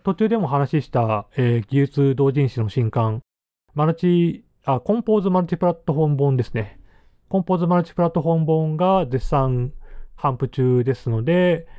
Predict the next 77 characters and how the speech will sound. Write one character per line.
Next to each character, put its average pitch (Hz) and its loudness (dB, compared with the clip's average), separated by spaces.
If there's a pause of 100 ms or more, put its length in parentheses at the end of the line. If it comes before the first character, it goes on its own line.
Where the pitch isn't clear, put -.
(380)
え 147 2
ー、 135 2
ブ 151 2
ー 143 2
ス、 143 2 (160)
技 143 2
術 139 4
書 147 -2
店 123 -2
の 113 -2
オ 113 0
ン 120 0
ラ 123 2
イ 120 2
ン 123 0
マ 127 2
ー 113 -4
ケ 113 -4
ッ - -8 (100)
ト、 107 -2 (380)
そ 165 -4
れ 151 0
か 151 0
ら、 147 2 (200)
も 226 0
し 208 -2
ま 151 0
だ 110 -4
未 131 -6
開 139 0
催 117 -2
で 110 -2
間 113 0
に 135 2
合 135 2
っ - -6
て - -2
い 113 2
れ 147 2
ば、 113 -4 (420)
え 131 0
ー、 123 0
技 113 -2
著 135 0
博 131 -2
ナ 139 2
イ 135 2
ン 107 -4
の、 110 -6 (560)
え 120 0
ー、 - -2
オ 113 -2
フ 127 0
ラ 127 2
イ 123 0
ン 123 -4
会 139 2
場 107 0
で 107 -2 (400)
お 135 -2
手 123 0
に 113 0
取 131 -2
っ - -14
て 120 -2
い 104 -2
た 123 -2
だ 123 0
け 131 0
れ 117 0
ば 110 -2
な 120 0
と 107 -8 (100)
思 107 -2
い 101 -8
ま 117 -2
す。 - -16